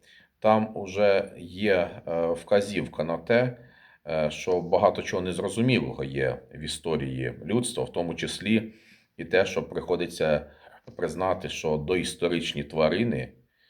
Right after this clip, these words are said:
які вважали, що вони жили дуже-дуже давно, до появи там, е, скажімо, там, як вважається, мавп, е, і вони жили, оказується, разом із людьми.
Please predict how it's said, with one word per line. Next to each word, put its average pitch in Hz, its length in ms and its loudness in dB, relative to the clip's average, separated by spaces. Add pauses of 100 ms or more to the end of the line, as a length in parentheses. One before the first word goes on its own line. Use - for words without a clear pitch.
(180)
які 78 420 -2
вважали, 69 640 2
що - 180 -6
вони 71 160 -4
жили 73 420 -4 (340)
дуже-дуже 76 560 -8
давно, 73 480 -2 (460)
до 80 120 -2
появи 82 480 4
там, 76 260 -2
е, 71 640 -6
скажімо, 76 680 -4
там, 65 340 -4 (200)
як 69 240 -6
вважається, 71 600 0
мавп, 107 420 4 (760)
е, 80 880 0
і 80 160 -2
вони 85 440 0
жили, 82 300 -2
оказується, 82 880 0 (240)
разом 85 540 0
із - 280 -8
людьми. 92 580 -6